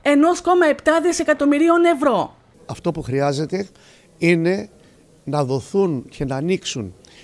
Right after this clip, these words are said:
Speaker 2: οι οικονομικές προσφορές από Χανιά προς Ηράκλειο. Δεν έχουν, καθυστερούν. Και εδώ είναι ένα θέμα το οποίο πρέπει ο ίδιος ο κύριος Πρωθυπουργός να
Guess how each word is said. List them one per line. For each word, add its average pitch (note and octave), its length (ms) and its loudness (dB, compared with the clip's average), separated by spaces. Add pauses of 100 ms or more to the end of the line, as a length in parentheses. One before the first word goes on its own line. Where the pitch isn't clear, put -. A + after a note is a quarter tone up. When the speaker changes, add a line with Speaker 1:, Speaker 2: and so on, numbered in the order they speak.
(160)
Speaker 2:
οι C#3+ 140 -2
οικονομικές C3 720 -4
προσφορές D3+ 720 -4
από C#3 200 -6
Χανιά D3+ 500 -4 (160)
προς E3 440 -6
Ηράκλειο. C3 560 -6 (440)
Δεν F3 320 0
έχουν, F3+ 420 -2 (100)
καθυστερούν. C3+ 600 0 (540)
Και - 120 -2
εδώ F#3+ 380 2
είναι D#3+ 180 0
ένα D#3 120 -2
θέμα D3+ 440 -2
το C#3+ 120 -4
οποίο C3 440 -2 (540)
πρέπει C#3+ 680 -4 (260)
ο C#3 100 -4
ίδιος D3 360 -4
ο C3+ 40 -2
κύριος C#3 260 -6
Πρωθυπουργός B2+ 720 -2 (760)
να A#2 640 -4